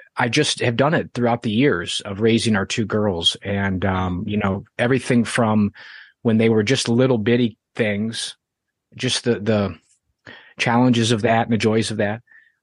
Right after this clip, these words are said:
all the way up through becoming teenagers and navigating high school and all the stuff that brings. And then now they're both, uh, on their own. And that brings a lot of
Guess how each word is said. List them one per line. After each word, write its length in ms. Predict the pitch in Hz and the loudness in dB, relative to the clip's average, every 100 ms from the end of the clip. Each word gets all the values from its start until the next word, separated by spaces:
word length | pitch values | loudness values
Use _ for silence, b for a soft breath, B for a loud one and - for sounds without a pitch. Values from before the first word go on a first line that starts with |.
| _ | _
all 220 | 120 123 | 0 2
the 80 | 127 | 4
way 220 | 127 127 | 4 2
up 240 | 113 120 - | 0 -4 -6
through 560 | - 127 123 120 113 | -6 0 4 4 2
becoming 440 | 104 107 - 113 104 | 0 -4 -2 -2 -2
teenagers 880 | - 127 131 127 131 127 123 - - | 0 0 0 0 -2 -4 -4 -8 -10
and 600 | - 107 104 95 98 95 - | -4 -2 0 0 -2 -4 -2
navigating 1000 | 104 107 110 110 117 113 110 104 98 - | 0 2 2 2 2 4 2 2 0 -8
high 200 | - 117 | -2 0
school 640 | 120 - 131 127 127 123 | 0 0 2 2 2 0
and 180 | 107 104 | -2 -2
all 140 | 104 113 | -2 -2
the 100 | 117 | -2
stuff 320 | - 147 - | -2 -4 0
that 240 | 120 - | -2 0
brings. 580 | 135 123 120 123 127 113 | 2 2 2 0 -4 -6
And 200 | 113 113 | -4 0
then 180 | 123 113 | 2 2
now 460 | 120 131 117 110 104 | 2 2 0 0 0
they're 120 | 110 | 0
both, 500 | 98 117 120 - - B B B B B | 2 0 0 -4 -14 B B B B B
uh, 720 | 107 101 98 95 95 87 95 - | -4 -2 -2 -2 -4 -6 -8 -4
on 180 | 117 | 0
their 180 | 127 123 | 4 4
own. 340 | 120 151 170 143 _ - | 4 2 -2 -8 _ -6
And 460 | 113 113 110 107 | -2 0 0 0
that 240 | 104 113 - | -2 -4 0
brings 420 | 123 117 113 98 | 2 4 2 -2
a 80 | 104 | -4
lot 220 | 104 127 | -2 0
of 220 | 127 101 | -2 -4